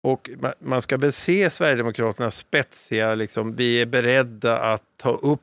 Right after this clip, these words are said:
frågan om utträde, vi vill göra en utvärdering, vi kräver att in-, mycket mindre makt, eh, är i Bryssel, det ska, ska tillbaks till det här när E U är en allians där man alla har vetorätt och bara samarbetar frivilligt." Så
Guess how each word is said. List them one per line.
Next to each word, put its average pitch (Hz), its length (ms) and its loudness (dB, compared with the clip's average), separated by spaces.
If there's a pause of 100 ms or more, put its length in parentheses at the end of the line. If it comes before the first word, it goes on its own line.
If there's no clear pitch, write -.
(120)
frågan 113 500 0
om 117 100 -2
utträde, 110 920 0 (240)
vi 110 140 -4
vill 117 160 0
göra 117 120 4
en 117 80 2
utvärdering, 120 1160 0 (280)
vi 117 120 -4
kräver 120 380 2
att 117 160 0
in-, 120 400 -4
mycket 123 340 -4
mindre 123 420 0
makt, 117 380 -2 (160)
eh, 120 60 -2
är 113 560 -2
i 117 80 0
Bryssel, 117 680 -4
det 113 120 0
ska, 117 180 -2 (420)
ska - 240 -4
tillbaks 120 560 2
till 120 100 0
det 113 60 2
här 110 200 2
när 107 120 -2
E 113 260 0
U 107 180 0
är 110 140 0
en 107 200 -8 (500)
allians 117 680 0
där 113 180 2
man 107 340 -2
alla 107 320 0
har 113 140 2
vetorätt 113 800 0
och 107 80 -2
bara 107 240 2
samarbetar 107 580 -2
frivilligt." 110 440 -4
Så 113 80 -10